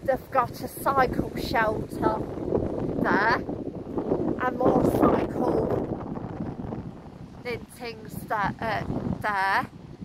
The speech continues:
over there. And again, there's clear car parking bays. That also looks like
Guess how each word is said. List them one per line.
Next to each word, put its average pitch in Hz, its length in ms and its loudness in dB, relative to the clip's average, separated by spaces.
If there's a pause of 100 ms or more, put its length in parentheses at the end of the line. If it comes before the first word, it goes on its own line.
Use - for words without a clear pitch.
(480)
over 233 380 0
there. 202 480 4 (2500)
And 226 460 2 (400)
again, 247 540 2
there's 254 320 -4 (220)
clear 285 420 2
car 233 480 6
parking 233 640 0
bays. 220 720 -2 (2250)
That - 140 4
also 269 500 8
looks 247 380 0
like 233 600 4